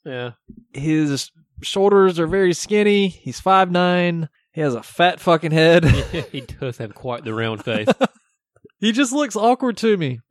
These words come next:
Speaker 2: I don't know. I mean, I don't hate him. He's not a bad portrayal of Michael, but
Speaker 1: Yeah.
Speaker 2: like, the whole scene when Laurie's in the elevator and he's, like, walking towards her and all he has to do is just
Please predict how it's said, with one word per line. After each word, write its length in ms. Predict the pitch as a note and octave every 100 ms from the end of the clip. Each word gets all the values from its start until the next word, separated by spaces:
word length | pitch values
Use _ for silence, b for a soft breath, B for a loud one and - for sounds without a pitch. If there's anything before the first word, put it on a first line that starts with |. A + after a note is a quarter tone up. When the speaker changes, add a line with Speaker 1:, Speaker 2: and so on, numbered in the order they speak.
| -
Speaker 2:
I 140 | D3 F#3+
don't 140 | A3
know. 280 | G#3+ A3 G#3 F3 _ _ _ _ _ _ _ _ -
I 80 | G#3+
mean, 120 | G#3+
I 80 | F#3
don't 160 | A3+ C3
hate 200 | D3+ A3+
him. 200 | D#3 G3 _ -
He's 320 | F3+ D3+ B2+ _ _
not 260 | D3+ F#3 D#3
a 80 |
bad 420 | A#2 G#2+ C#3 E3 D3+
portrayal 600 | C3+ - E3 F#3 C3 B2+
of 260 | A#2+ A2
Michael, 440 | A#2+ A#2 - D3 C#3
but 180 | C3
Speaker 1:
Yeah. 140 | C3 A2 - _ _ _ _ _ -
Speaker 2:
like, 200 | F3+ F#3+
the 120 | F#3
whole 160 | G#3
scene 300 | F3 G3 G3
when 100 | F3+
Laurie's 320 | C#3+ D#3 E3 D#3
in 80 |
the 80 | D3
elevator 680 | C3 E3+ E3+ F#3 F#3 F#3 F3+
and 120 | D3
he's, 180 | D3+ D#3
like, 140 | C#3+
walking 400 | B2+ C#3 D#3+ D#3+
towards 340 | C#3 D3 F3 D#3+
her 300 | F3+ F3 D3+ _ _
and 80 | C#3
all 140 | E3
he 80 | F3
has 260 | F3 E3 -
to 40 |
do 300 | D3+ F3+ E3
is 140 | C#3+
just 240 | D3+ C3+